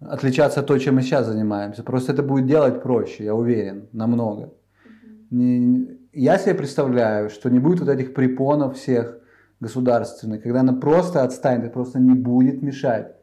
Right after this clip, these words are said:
Speaker 1: Не мешайте. Много очень талантливых людей вокруг, много инициативных людей. Но они со своими инициативами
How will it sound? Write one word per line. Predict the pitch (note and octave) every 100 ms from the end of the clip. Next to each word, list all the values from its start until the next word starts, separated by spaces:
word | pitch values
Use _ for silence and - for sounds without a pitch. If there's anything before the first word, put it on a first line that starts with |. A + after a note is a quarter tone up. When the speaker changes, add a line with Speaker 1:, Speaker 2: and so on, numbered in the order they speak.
| -
Speaker 1:
Не | A#2+ B2
мешайте. | B2+ C3 - C#3 C3+ G#2+ - - - _ _ _ _ -
Много | A#2+ C3 D3+ F3 E3
очень | D#3 D3 D3 B2+
талантливых | C#3 C#3 C3+ C3 C3 B2+ C3
людей | B2+ C3 B2+ G#2+
вокруг, | G#2+ A#2 G#2+ G2+ - - _ A#2+
много | B2+ C#3 C#3+
инициативных | D3 C3+ D3 C3 E3 E3 C#3 -
людей. | A#2 G#2+ G#2+ G#2+ G#2+ - _ _ _ _ _ _ -
Но | C3+ D#3+ C#3+ A2+ - - _
они | B2 C3+ D#3
со | D3
своими | D3 D3 C#3+
инициативами | C#3 D3 C3 D3 G#3 G3+ D3 A2+ -